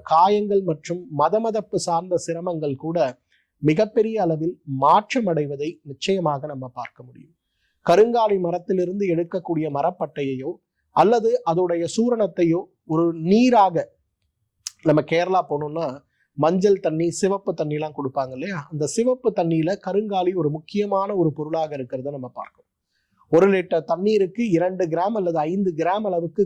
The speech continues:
கருங்காலியை இட்டு நன்றாக கொதிக்க வைத்து, வடிகட்டி,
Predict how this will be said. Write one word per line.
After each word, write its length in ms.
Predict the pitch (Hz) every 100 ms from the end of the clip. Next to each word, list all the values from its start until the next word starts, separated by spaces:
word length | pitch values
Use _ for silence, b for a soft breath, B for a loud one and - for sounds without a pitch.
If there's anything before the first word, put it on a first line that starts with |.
| -
கருங்காலியை 640 | 165 196 208 185 170 160 147
இட்டு 260 | 127 190
நன்றாக 600 | 180 151 160 175 190 214 208
கொதிக்க 380 | 165 175 208
வைத்து, 320 | 175 139 - 170 _ _ _ _ -
வடிகட்டி, 600 | 160 240 247 226 160